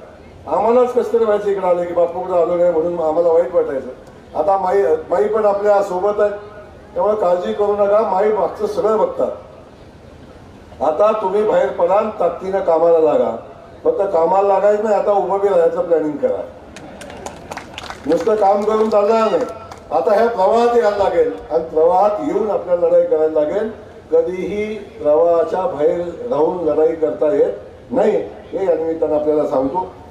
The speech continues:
आपल्या मनापासून स्वागत करतो. आमचे सुनील पाटील साहेब पुढे बसलेले आहेत.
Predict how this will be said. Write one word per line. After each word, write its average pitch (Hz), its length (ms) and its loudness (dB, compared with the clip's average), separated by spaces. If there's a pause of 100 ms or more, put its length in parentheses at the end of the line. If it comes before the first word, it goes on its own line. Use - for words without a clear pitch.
(100)
आपल्या 170 240 2
मनापासून 190 560 2
स्वागत 165 380 2
करतो. 233 400 -4 (300)
आमचे 165 200 -2
सुनील 165 300 -2
पाटील 170 300 0
साहेब 175 180 -2
पुढे 170 180 2
बसलेले 170 380 0
आहेत. 110 140 -2